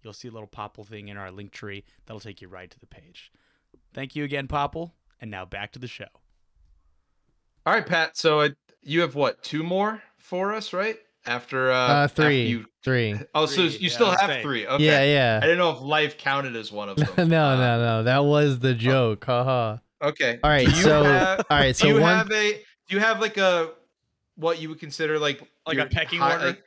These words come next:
Speaker 2: like, yeah, like, like, to work for, like, work your way up to the one that you would consider, like, your worst one?
Speaker 3: Oh, yeah, definitely, definitely. For sure.
Speaker 2: Okay, so let, yeah, let's start from the, the one you feel the least strongly about and work our way towards the big one.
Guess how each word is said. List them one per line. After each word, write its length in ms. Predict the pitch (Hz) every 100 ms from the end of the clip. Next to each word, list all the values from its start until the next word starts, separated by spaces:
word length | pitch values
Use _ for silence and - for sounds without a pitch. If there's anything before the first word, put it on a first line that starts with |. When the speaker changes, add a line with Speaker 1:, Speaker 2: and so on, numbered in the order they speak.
| _
Speaker 2:
like, 200 | 170 151
yeah, 440 | 135 160 147 117 104
like, 340 | 113 - - _ -
like, 240 | 113 101 _ _ _
to 160 | 156 147
work 260 | 131 139
for, 100 | 143
like, 160 | 135 -
work 260 | 135 143
your 120 | 143 135
way 200 | 131 127
up 180 | 127 -
to 100 | 143
the 80 | 123
one 260 | 123 120
that 280 | 120 117 -
you 100 | 120
would 200 | 117 107
consider, 460 | - 123 - 113 117
like, 200 | 110 107
your 140 | 113
worst 420 | 107 110 113 -
one? 280 | 127 131 139 - _ _ _ _ _ _ _ _ _ _ _ _ _ _ _ _ _ _ _
Speaker 3:
Oh, 180 | 190 208
yeah, 300 | 196 190 170
definitely, 420 | 143 160 147 135
definitely. 420 | 127 135 110 110 92 - _ _
For 100 | 131
sure. 280 | - 117 110
Speaker 2:
Okay, 280 | - 139 117
so 120 | 135
let, 180 | 151 160
yeah, 120 | 143
let's 240 | 123 143 -
start 320 | - 175 175 -
from 240 | - 151
the, 400 | 147 139 131 127 _
the 200 | 127 123
one 260 | 120 127 127
you 80 |
feel 240 | 120 131 123
the 60 | 117
least 300 | 117 117 -
strongly 360 | 117 107 110
about 320 | 104 101 101
and 100 | 98
work 180 | 101 98
our 100 | 101
way 180 | 98 92
towards 300 | - 95 -
the 80 | 85
big 200 | 82 -
one. 160 | 71